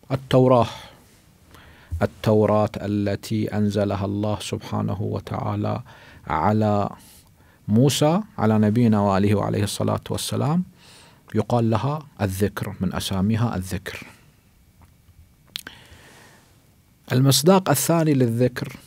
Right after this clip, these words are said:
القرآن الكريم. القرآن الكريم أيضًا أطلق عليه الذكر، "إنا نحن نزلنا الذكر"، يعني القرآن، "وإنا له لحافظون".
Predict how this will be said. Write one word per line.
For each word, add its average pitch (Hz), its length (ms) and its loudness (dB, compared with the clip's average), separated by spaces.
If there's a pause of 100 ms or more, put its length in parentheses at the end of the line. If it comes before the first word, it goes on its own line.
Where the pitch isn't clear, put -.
(420)
القرآن 120 540 0
الكريم. 104 460 -2 (1160)
القرآن 113 720 0
الكريم 135 640 -2
أيضًا 143 380 0
أطلق 113 400 -2
عليه 131 540 0 (200)
الذكر، 98 500 -2 (140)
"إنا 95 380 2
نحن 98 360 0
نزلنا 110 420 0
الذكر"، 113 600 0 (360)
يعني 85 220 -2
القرآن، 95 500 -4 (640)
"وإنا 104 420 4
له 123 320 0 (140)
لحافظون". 92 600 -4